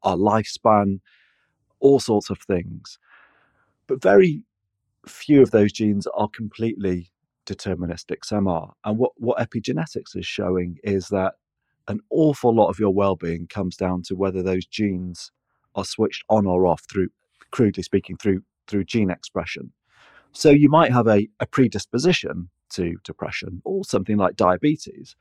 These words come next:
but depending on how you live your life, the genes that affect depression, uh, the genes that affect depression or diabetes might not be switched on, or they could be switched off,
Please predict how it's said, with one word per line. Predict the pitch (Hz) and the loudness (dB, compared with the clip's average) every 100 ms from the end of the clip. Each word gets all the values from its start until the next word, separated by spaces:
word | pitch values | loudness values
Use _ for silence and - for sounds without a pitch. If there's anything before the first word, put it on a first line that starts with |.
| _ _ _ _ _ _ - | _ _ _ _ _ _ -12
but | - | -10
depending | - 185 165 143 127 - _ _ - | -4 0 2 2 0 -4 _ _ 0
on | 120 | 0
how | 107 117 | 0 -2
you | 107 107 | 0 0
live | 127 147 | 0 -2
your | 104 87 | -2 -2
life, | 90 92 92 - _ _ _ _ | -2 -4 -12 -20 _ _ _ _
the | 117 | -10
genes | 107 139 131 123 110 - | -2 2 4 2 -2 0
that | 104 - _ _ - | -2 -2 _ _ -12
affect | - - - - - - - _ _ _ _ _ _ - | -12 0 0 0 -8 -20 -20 _ _ _ _ _ _ -20
depression, | - - - - - - - | -16 -12 -12 -12 -14 -12 -6
uh, | 87 - _ _ _ _ _ | -6 -6 _ _ _ _ _
the | 117 | -6
genes | 127 117 | -2 -2
that | - | -2
affect | 156 147 - | 0 0 -2
depression | 87 - - - | -14 -6 -6 -6
or | 92 | -6
diabetes | 90 95 131 - 90 95 _ _ _ _ _ - | -4 -2 -4 -4 -8 -10 _ _ _ _ _ -6
might | 127 143 | -2 -2
not | 120 | -2
be | 113 | -4
switched | 107 110 - 107 | -2 -2 -2 -2
on, | 92 85 | 0 -2
or | |
they | 87 | -6
could | - | -8
be | - | -8
switched | - 104 - | -4 -4 -2
off, | 101 - | -6 -6